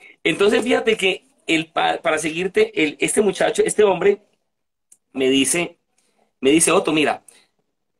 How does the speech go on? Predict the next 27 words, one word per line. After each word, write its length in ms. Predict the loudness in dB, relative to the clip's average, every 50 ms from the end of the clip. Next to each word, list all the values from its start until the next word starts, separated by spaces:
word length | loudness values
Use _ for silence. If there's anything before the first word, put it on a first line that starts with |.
| _ _ _ _ _ _ _ _ _ _ _ _ _ _ _ _ _ _ _ _ _ -2
las 200 | 0 0 0 0
cosas 240 | 0 -2 0 0 0
de 100 | 2 2
Dios 180 | 4 4 2 2
son 120 | 0 -2
así. 300 | -2 -4 -6 -8 -10 -12 _ _ _ _ -20 -20 -20 _ -10
No 300 | -6 -2 0 2 2 2
solamente 680 | 2 2 2 2 2 2 2 2 2 2 2 2 0
me 100 | 0 0
acordé 400 | -2 -2 -2 -2 -2 0 0 0 0
de 80 | -2
ti 120 | -2 -2 -2
haciendo 380 | 0 0 0 -2 0 2 2
el, 220 | 2 0 0 -2 -6
haciendo 400 | -8 -10 -6 -4 -4 -4 -4 -4
el 60 | -4
rosario, 540 | -6 -6 -6 -4 -4 -4 -4 -6 -8 -14 -16 _ _ _ _ _ _ _ -20 -20 _
sino 320 | -8 -4 -2 0 0 0 2
que 120 | 0 2
ya 100 | 0 0
que 120 | 0 0 0
me 100 | 0 0
estás 220 | -2 -2 -2 -2
diciendo, 520 | -2 -4 -4 -4 -2 -2 -2 -4 -4 -4 -2
mira, 240 | -2 0 0 0 0 0
en 200 | 0 0 0 0
Medellín, 640 | -2 0 0 0 0 0 0 -4 -4 -4 -4 -8